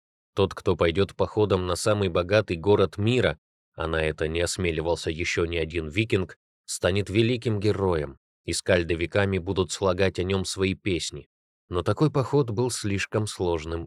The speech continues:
и опасным. Следовало подготовиться. И вот на четвертый год правления Рюрика, около восьмисот шестьдесят шестого года,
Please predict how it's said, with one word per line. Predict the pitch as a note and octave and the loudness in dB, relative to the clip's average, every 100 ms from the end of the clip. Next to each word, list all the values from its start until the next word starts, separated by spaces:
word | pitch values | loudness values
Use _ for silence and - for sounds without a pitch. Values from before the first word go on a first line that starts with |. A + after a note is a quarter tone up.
| - | -8
и | |
опасным. | F#2 F#2+ - E2 D2+ - C#2+ - _ _ _ _ _ _ | -6 -6 -4 -4 -4 -8 -12 -14 _ _ _ _ _ _
Следовало | - F#2+ D#2+ D2+ D2+ D2+ | -8 -2 -2 -2 -4 -6
подготовиться. | - D#2 F2 - E2+ C#2+ D2 - - _ _ _ _ _ | -6 -4 -2 0 -2 -4 -10 -14 -16 _ _ _ _ _
И | F2+ | -2
вот | A#2 D#3 | 0 2
на | C3 | 2
четвертый | A#2 A#2 C3+ D#3+ A#2+ | 2 2 2 2 2
год | G2+ B2+ - | 4 4 2
правления | G#2+ A2 G#2 A#2+ G#2+ G2 F#2 | 0 0 2 0 2 2 2
Рюрика, | B2+ A#2 G#2 F#2+ - _ | 2 0 2 0 -2 _
около | - E2 G2 F#2+ | -8 0 2 4
восьмисот | G2+ A2+ G#2+ - C3 | 2 0 -2 0 0
шестьдесят | - A2 F#2 G#2+ B2 G#2 | 0 -2 -2 -2 -2 -2
шестого | - - - F#2+ F2 | -2 -4 0 0 0
года, | F#2+ C#3+ B2 | 0 4 4